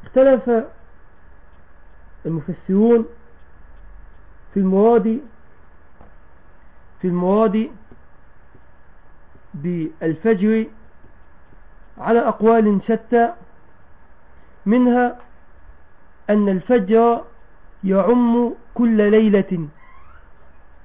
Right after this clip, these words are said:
يعني لا يختص بذلك فجر دون فجر، فيدخل فيه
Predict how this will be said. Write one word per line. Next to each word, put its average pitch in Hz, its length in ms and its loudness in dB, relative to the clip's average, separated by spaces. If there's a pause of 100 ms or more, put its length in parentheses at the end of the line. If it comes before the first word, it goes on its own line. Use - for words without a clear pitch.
(540)
يعني 226 360 2
لا 233 160 4
يختص 233 580 0 (840)
بذلك 214 580 2
فجر 220 380 0
دون 202 360 0
فجر، 185 340 -4 (960)
فيدخل 220 500 2
فيه 240 460 0